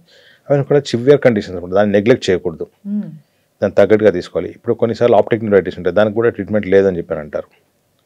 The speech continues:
Speaker 1: కానీ మేము ఆయుర్వేదంలో బాగానే ఇస్తున్నాం ట్రీట్మెంట్స్, మైగ్రేన్కి వాటికి ఇస్తా ఉన్నాం.
Speaker 2: Hmm.
Speaker 1: So ఏది ఏమైనప్పటికీ ఈ తలనొప్పి అనేదాన్ని, ఆ సిమ్టమ్స్ ఎందుకు వస్తుంది,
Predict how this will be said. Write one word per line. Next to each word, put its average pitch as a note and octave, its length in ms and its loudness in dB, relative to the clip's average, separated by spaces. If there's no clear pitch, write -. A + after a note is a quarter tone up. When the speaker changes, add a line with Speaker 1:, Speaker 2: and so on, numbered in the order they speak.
Speaker 1:
కానీ A#2 180 0
మేము G2+ 400 0
ఆయుర్వేదంలో A2 360 8
బాగానే F#2+ 320 2
ఇస్తున్నాం E2 340 -10
ట్రీట్మెంట్స్, D#2+ 640 -14
మైగ్రేన్కి F#2 520 -2
వాటికి F2 320 -4
ఇస్తా - 220 -12
ఉన్నాం. D2+ 380 -18
Speaker 2:
Hmm. E3 200 -18
Speaker 1:
So A#2+ 360 6
ఏది C3 280 2
ఏమైనప్పటికీ G#2+ 880 0
ఈ G#2 60 -6
తలనొప్పి A#2 560 2
అనేదాన్ని, A2 600 0
ఆ G2+ 40 -2
సిమ్టమ్స్ G#2+ 560 -2
ఎందుకు G#2 300 -2
వస్తుంది, G#2+ 600 -4